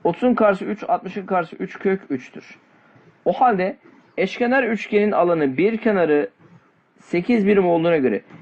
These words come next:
sekizin karesi çarpı kök üç bölü dörtten. Buradaki üçgenin alanını çıkartıyorum. Üç kök üç çarpı üç bölü iki. Eksi, buradaki üçgenin alanını çıkartıyorum. Burası altmış, burası otuz.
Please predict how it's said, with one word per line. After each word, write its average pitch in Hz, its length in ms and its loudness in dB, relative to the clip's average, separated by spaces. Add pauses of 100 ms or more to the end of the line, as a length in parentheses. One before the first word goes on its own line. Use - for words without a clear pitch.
(120)
sekizin 220 600 0
karesi 214 380 2
çarpı 160 400 2
kök 175 240 -8
üç 202 240 -10
bölü 151 180 -2
dörtten. 95 340 -4 (960)
Buradaki 240 380 0
üçgenin 247 360 0
alanını 220 320 2
çıkartıyorum. 196 640 -4 (760)
Üç 220 240 0
kök 240 220 0
üç 247 280 -4
çarpı 156 520 0 (280)
üç 180 340 -10
bölü 110 180 -4
iki. - 240 -14 (760)
Eksi, 220 540 0 (320)
buradaki 214 360 -2
üçgenin 247 320 0
alanını 202 300 2
çıkartıyorum. 180 500 -2
Burası 180 280 -4
altmış, 170 600 -2
burası 160 260 -2
otuz. 147 520 -4